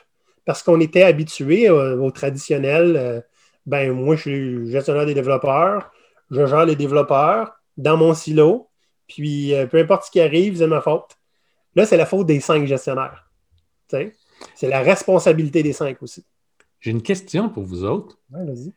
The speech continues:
Speaker 2: Avez-vous commencé à, à, à avoir vos évaluations annuelles en tant que groupe à ce moment-là, ou vous n'êtes pas rendu jusque-là ?
Speaker 1: Tu veux dire, nous, en tant que gestionnaire ?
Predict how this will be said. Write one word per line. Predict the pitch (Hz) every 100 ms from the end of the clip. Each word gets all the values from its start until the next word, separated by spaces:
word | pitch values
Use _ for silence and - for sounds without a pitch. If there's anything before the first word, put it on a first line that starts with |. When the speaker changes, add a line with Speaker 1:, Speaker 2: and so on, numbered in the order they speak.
| _ _ -
Speaker 2:
Avez-vous | 95 101 151
commencé | 180 139 127 117 - 175
à, | 156
à, | 123 127 131 113 131
à | 120
avoir | 110 135
vos | 127 117
évaluations | 110 123 120 123 127 120 110 - 151
annuelles | 120 113 117 131 131
en | 113
tant | - 113
que | 113
groupe | 98 110 117 240 - - - _
à | 143
ce | 127
moment-là, | 156 160 165 170 233 285 285 -
ou | 131 127 120
vous | 107
n'êtes | 123 123
pas | 127
rendu | 117 110 110
jusque-là ? | 107 101 107 101 113 _ _ _ _ _ _ _ _ _ _ _ _ _ _ _ _ -
Speaker 1:
Tu | 165
veux |
dire, | 151 208 190
nous, | 151 170 196 233 240
en | 196 156
tant | 190
que |
gestionnaire ? | 175 170 185 262 262 _